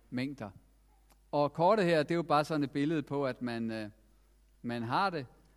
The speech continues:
Øh, og om man har glemt kortet, så gør det ikke noget, for det er alligevel hjertet, der bliver scannet hver gang. Og, øh, øh, der er til gengæld et kodeord.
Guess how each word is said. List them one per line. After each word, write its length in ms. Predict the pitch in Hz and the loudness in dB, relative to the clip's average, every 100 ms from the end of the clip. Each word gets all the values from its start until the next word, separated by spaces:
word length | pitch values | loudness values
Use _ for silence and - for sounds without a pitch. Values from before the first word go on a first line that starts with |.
| _ _ | _ _
Øh, 140 | 135 | -2
og 180 | 135 - | 0 0
om 160 | 139 139 | 0 0
man 220 | 147 143 | 0 0
har 100 | 139 | -2
glemt 320 | 143 160 170 | -2 -4 -4
kortet, 360 | 143 139 160 151 | -2 0 0 -2
så 120 | 151 | -6
gør 160 | 147 143 | -2 -2
det 80 | |
ikke 160 | 139 143 | -2 -4
noget, 220 | 127 143 | -4 -4
for 80 | 135 | -6
det 120 | 135 | -6
er 40 | 131 | -6
alligevel 280 | 123 147 | -4 -4
hjertet, 440 | 120 113 123 135 117 | -4 -4 -4 -6 -6
der 100 | 113 | -8
bliver 200 | 120 113 | -8 -12
scannet 360 | - 113 127 | -8 -6 -4
hver 200 | 127 117 | -4 -6
gang. 300 | 113 127 175 - _ _ _ _ | -2 -2 -4 -10 _ _ _ _
Og, 400 | - 135 131 127 120 | -2 2 2 2 0
øh, 320 | 117 117 110 - _ _ _ _ | 0 -2 -6 -10 _ _ _ _
øh, 420 | 135 127 123 123 120 - - | 0 2 2 -2 -6 -6 0
der 60 | |
er 120 | 143 | 2
til 160 | 165 160 | 2 -2
gengæld 360 | 160 175 170 135 | -4 -2 -2 -4
et 80 | - | -4
kodeord. 600 | 139 143 180 131 123 | -4 0 0 -2 -6